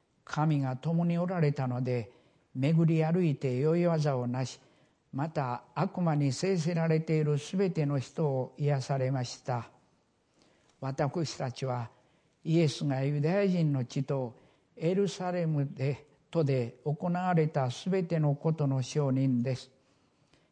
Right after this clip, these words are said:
人々はこの方を気にかけて殺しました。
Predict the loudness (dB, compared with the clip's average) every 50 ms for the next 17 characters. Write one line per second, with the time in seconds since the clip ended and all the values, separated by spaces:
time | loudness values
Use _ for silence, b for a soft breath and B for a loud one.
0 | b b b b b -20 -4 0 2 4 4 2 2 0 -2 -2 -2 -4 -6 -6
1 | -4 -2 -2 -2 -2 -2 -2 -4 -2 0 0 0 0 0 -2 -4 -6 -2 -2 0
2 | 0 0 0 -2 -2 0 0 0 0 0 -2 0 0 2 2 4 2 2 2 0
3 | 0 0 -2 -6 -10 -8 -8 -8 -8